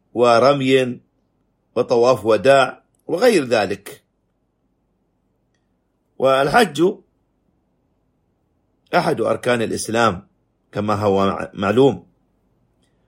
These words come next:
وفرض الحج بعد فتح مكة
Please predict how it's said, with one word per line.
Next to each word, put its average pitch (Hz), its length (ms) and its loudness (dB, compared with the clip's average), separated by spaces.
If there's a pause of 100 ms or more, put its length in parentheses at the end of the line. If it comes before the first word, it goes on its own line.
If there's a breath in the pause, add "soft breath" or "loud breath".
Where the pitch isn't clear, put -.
(180)
وفرض 123 500 2
الحج 139 480 0 (280)
بعد 175 300 4
فتح 180 280 -4
مكة 139 540 -4